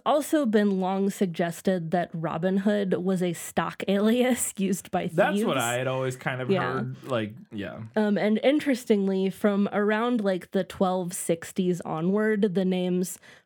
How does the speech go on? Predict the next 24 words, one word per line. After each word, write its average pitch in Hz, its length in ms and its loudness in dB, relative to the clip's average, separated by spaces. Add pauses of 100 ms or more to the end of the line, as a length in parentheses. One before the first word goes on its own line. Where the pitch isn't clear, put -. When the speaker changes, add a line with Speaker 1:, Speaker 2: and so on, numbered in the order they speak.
Speaker 1:
Robin 180 440 0
Hood 190 440 2
and 175 200 0
a 175 40 -2
couple 180 380 -2
other, 175 340 0
like, 170 320 -4
more 175 220 0
Middle 170 300 0
English 180 420 0
<laughs> - 0 -
variants 208 720 4
Speaker 2:
Yeah. 285 80 6
Speaker 1:
on 240 100 0
Robin 214 380 2
Hood, 214 380 2
Speaker 2:
<laughs> - 40 -10
Yeah. 123 260 -2
Speaker 1:
um, 185 300 0
occur 220 500 2
in 202 220 0
the 190 80 0
rolls 180 400 -2
of, 175 340 -2